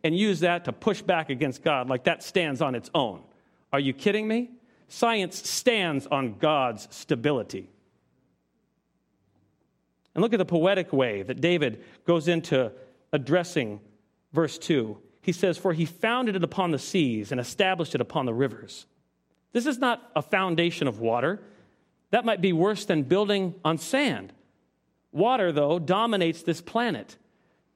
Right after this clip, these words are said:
and it's essential for life. And David is here speaking poetically about God's creation. Likewise, listen to David's son Solomon discuss the creative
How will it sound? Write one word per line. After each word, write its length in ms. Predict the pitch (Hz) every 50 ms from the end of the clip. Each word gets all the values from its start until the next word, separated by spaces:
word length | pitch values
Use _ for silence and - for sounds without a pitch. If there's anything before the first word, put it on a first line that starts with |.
| _ _ _ _ -
and 120 | 180 196
it's 120 | 190 - -
essential 460 | 175 - - - 220 226 220 - 185
for 180 | - - 160 143
life. 380 | 143 175 196 160 135 131 -
And 160 | 175 156 147
David 340 | 147 214 262 302 285 254 233 202
is 120 | 180 -
here 180 | - 202 185 170
speaking 520 | - - - - 226 220 - 202 170 -
poetically 720 | - - - 160 143 156 196 220 208 - - - 127 117
about 320 | 107 101 123 117 117 - 113
God's 280 | 139 131 131 127 123
creation. 640 | - - - 143 131 135 139 131 135 - 127 107 101 - _ _ _ _ _ _ _ _ _ _ _ _ _ _ _ _ _ _ _
Likewise, 560 | - 147 190 185 - 175 160 147 147 135 - - -
listen 280 | 165 196 - 220 185
to 220 | 151 160 143 127 - - - - - - - _ _ _ -
David's 320 | 165 180 180 190 170 -
son 280 | - - 233 220 214 -
Solomon 680 | - - - 226 226 262 262 233 180 143 135 185 147 120
discuss 460 | 139 131 - - - 233 226 208 -
the 140 | - 170 -
creative 440 | - - 202 196 208 214 202 185